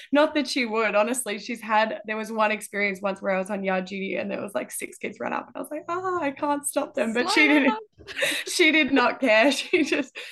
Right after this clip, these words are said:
Speaker 1: she loved it. But I do like to maintain that rule, and they love it, and they really follow that because they know that she's also a treat. So it's like,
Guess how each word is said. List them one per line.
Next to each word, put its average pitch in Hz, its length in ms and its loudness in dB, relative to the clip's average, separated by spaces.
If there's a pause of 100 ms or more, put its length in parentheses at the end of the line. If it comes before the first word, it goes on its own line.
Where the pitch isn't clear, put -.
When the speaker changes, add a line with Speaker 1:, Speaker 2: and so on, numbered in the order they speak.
(140)
Speaker 1:
she 294 160 -2
loved 226 360 -2
it. 214 280 -4
But 220 320 0
I 226 120 -4
do 233 260 -10
like 220 280 -2
to 247 100 -10
maintain 208 600 -6
that 190 320 -6
rule, 294 360 -2
and 226 180 -6
they 214 140 -4
love 196 260 -8
it, 196 140 -4
and 202 100 -10
they 196 160 -10
really 202 540 -12 (260)
follow 214 400 -2
that 202 240 -4
because 208 300 -16
they 196 160 -6
know 196 340 -10
that 262 160 -12
she's 202 380 -18
also 202 300 -16
a - 140 -14
treat. - 360 -18 (120)
So - 100 -14
it's - 200 -16
like, 196 260 -14